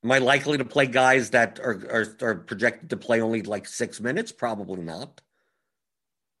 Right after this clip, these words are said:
But they also project low. So, I mean, like, <laughs> like, when, when, when, when a player is proje-, is, is three thousand and projected for five points, they're li-,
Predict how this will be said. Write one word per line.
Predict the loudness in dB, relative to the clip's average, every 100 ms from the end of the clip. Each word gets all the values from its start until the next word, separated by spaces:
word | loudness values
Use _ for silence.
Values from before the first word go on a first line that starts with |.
| _ _
But | -2
they | 2
also | 2 0
project | -6 -2 -2 -2
low. | -18 -20 -18
So, | -8 -6
I |
mean, | -4 -4
like, | -4 -4 -6 -14 -4
<laughs> | -4 -4 -10 _ -20 -20 -20 _
like, | -2 0
when, | 2
when, | 4 2
when, | 4 4 4
when | 4
a |
player | 2 4 6
is | 6
proje-, | 2 -2 2 4 2
is, | 0 -2 -4
is | -8 -8
three | -4 -2
thousand | 4 4 4 0
and |
projected | -2 -2 -4 -8
for | -8
five | -4 -2 -2
points, | -4 -4 -4 -6
they're | -6
li-, | -4